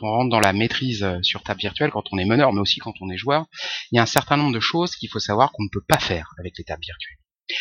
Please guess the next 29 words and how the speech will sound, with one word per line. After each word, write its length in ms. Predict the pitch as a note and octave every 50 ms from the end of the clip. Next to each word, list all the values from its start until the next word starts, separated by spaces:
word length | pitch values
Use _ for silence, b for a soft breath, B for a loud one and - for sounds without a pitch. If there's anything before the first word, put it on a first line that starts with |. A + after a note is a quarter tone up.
| B B B B B B B
Euh, 680 | - A2 G#2 G#2 G2 F#2 F#2+ - - - - - - -
la 120 | A2 B2
première, 440 | - - - D3 E3 E3+ F#3 F#3+ -
c'est 180 | - - - C3+
le, 680 | B2+ B2+ A#2+ A#2 A2+ A2+ A2+ A2 G#2+ G#2 G2+ G2 D#2+ F#2 F#2+
c'est 400 | - - - - - - - A2+
la 100 | A2+ -
conséquence 480 | - - - - D3 - C#3 C3+ B2
directe 380 | A#2 B2+ A#2 - D#3+ D#3 C#3+ A#2+
de, 560 | A#2+ A#2 A2+ A2+ A2+ A2+ A2 G#2+ G2+ G#2+ A2
de 120 | A2 A2+ A2+
la 120 | A2 A2
table 160 | - C3 B2+ A#2+
virtuelle 280 | B2 A2 - - C3
en 60 | B2+ A#2+
tant 120 | - A#2+
que 60 | A2+ -
telle. 220 | G#2 F2+ F2+ F2+ - -
On 60 | A#2 -
peut 120 | D3+ C#3+ -
pas 240 | - E3 E3+ F#3 F#3 - -
faire 360 | - - B2+ B2 B2+ B2 -
de 60 | A#2+
communication 760 | A#2 - A#2 A2+ G#2+ G#2+ G#2 - G#2+ G#2 - - - C3 B2 - -
non 300 | G2+ G#2 A2+ B2+ C#3 C3+
verbale 500 | A#2+ A#2 G#2+ G2+ G#2 G2 G#2 A2 - - -
en 80 | A2 -
table 180 | A2+ G#2 G2+
virtuelle. 300 | G#2 G#2 - - - -